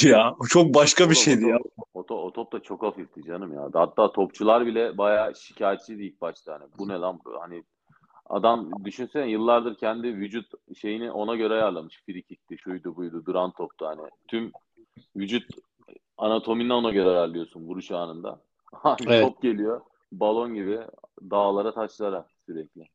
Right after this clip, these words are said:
Speaker 1: Ya aynen.
Speaker 2: Bayağı,
Speaker 1: Yani
Speaker 2: bayağı, bayağı ağlamışlardı iki bin ikide hatırladığım kadarıyla o mevzuda.
Speaker 1: çok inanılmaz falsoluydu ya top. İnanılmaz yani o konuda.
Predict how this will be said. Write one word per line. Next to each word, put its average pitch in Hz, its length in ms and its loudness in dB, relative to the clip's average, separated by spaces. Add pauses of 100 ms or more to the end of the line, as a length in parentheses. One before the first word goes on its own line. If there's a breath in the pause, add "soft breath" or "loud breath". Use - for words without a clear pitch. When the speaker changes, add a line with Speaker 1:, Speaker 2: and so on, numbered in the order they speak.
(680)
Speaker 1:
Ya 117 140 4
aynen. 120 340 6
Speaker 2:
Bayağı, 104 240 2
Speaker 1:
Yani 117 340 2
Speaker 2:
bayağı, 107 380 -4 (100)
bayağı 110 300 -2
ağlamışlardı 110 720 -4
iki 87 220 -20
bin 85 80 -16
ikide 85 260 -14
hatırladığım 82 560 -10
kadarıyla 78 440 -10
o 78 80 -10
mevzuda. 73 440 -14 (380)
Speaker 1:
çok 156 300 2 (120)
inanılmaz 160 760 8
falsoluydu 135 580 6
ya 113 220 6
top. 117 240 0 (640)
İnanılmaz 113 580 -4
yani 95 240 -10 (460)
o 120 80 -16
konuda. 101 380 -10